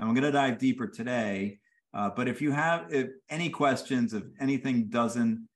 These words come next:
this is really simple, but I know some, you know, sometimes it can be a little overwhelming. You're just listening to it first time, reach out. You know,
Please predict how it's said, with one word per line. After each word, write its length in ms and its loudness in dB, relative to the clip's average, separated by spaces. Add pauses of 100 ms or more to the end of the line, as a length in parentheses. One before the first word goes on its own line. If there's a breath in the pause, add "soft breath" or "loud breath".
(200)
this 180 -4
is 160 -4
really 240 2
simple, 460 -2
but 280 -4
I 140 0
know 220 2
some, 260 -4
you 80 -2
know, 160 2
sometimes 640 0
it 80 -4
can 140 0
be 180 -2
a 60 0
little 240 -2
overwhelming. 600 0
You're 100 -4
just 240 -10
listening 320 -4
to 140 -2
it 120 -6
first 260 -4
time, 480 0 (240 loud breath)
reach 240 2
out. 380 0
You 100 -6
know, 340 -2